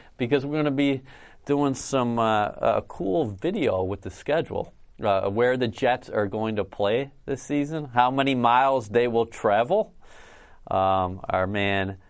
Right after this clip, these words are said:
Dan is working on this. So I got all these, uh, old school mini helmets on the floor in front of me. But this is an exciting time of year, no doubt about it. Uh, I mean,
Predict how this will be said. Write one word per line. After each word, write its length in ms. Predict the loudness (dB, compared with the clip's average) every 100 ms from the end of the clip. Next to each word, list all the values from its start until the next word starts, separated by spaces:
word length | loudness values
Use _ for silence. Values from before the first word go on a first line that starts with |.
| -20 _ _
Dan 400 | 0 2 2 2
is 140 | -2 -2
working 320 | -2 0 -2
on 200 | 0 -2
this. 180 | -4 0
So 80 |
I 80 | 0
got 140 | 2 2
all 180 | 2
these, 200 | 2 0
uh, 220 | 2 2 2
old 260 | 2 0 -2
school 320 | -6 -2 -2
mini 360 | 0 -2 -2 0
helmets 420 | 0 -2 -4 -4
on 80 | -6
the 60 |
floor 340 | -6 -4 -2 -2
in 80 | -4
front 300 | -4 -4 -4
of 60 |
me. 160 | -6 -4
But 240 | 0 2
this 200 | 2 2
is 220 | 4 4 4
an 80 |
exciting 500 | 2 2 2 4 2
time 280 | 2 4 4
of 40 | 4
year, 220 | 4 4
no 160 | 4
doubt 220 | 6 4 4
about 340 | 4 4 4
it. 160 | 2 2
Uh, 40 |
I 300 | 2 2 0
mean, 220 | 0 0